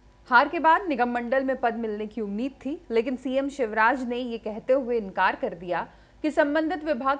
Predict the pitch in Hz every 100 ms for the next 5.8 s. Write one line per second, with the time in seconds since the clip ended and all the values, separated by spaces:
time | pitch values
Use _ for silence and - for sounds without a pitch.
0 | 339 285 240 247 277 277 269 226 220 220
1 | 220 233 247 214 170 226 - - 196 202
2 | 185 202 190 175 156 143 - _ _ _
3 | _ - _ - 247 349 359 339 285 320
4 | 311 254 240 277 302 302 302 294 214 220
5 | 214 208 233 - 214 233 -